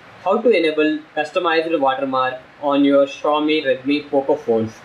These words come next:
which are running on M I U I eleven based on Android ten. Here is my Poco F one which is running on Android ten.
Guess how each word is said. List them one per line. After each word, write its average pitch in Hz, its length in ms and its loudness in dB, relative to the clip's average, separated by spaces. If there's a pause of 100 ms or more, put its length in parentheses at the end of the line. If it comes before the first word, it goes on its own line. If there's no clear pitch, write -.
(260)
which 151 240 -4
are 175 160 2
running 151 260 2
on 143 360 0
M 143 180 0
I 151 80 0
U 147 160 2
I 143 60 2
eleven 131 560 -2
based 143 280 0
on 135 280 0 (100)
Android 135 460 -2
ten. 110 220 -4 (420)
Here 226 160 2
is 220 120 2
my 160 300 -2
Poco 160 280 2
F 147 280 0
one 147 240 -2
which 139 160 -6
is 151 140 0
running 143 240 2
on 139 180 0
Android 139 500 0
ten. 139 280 -2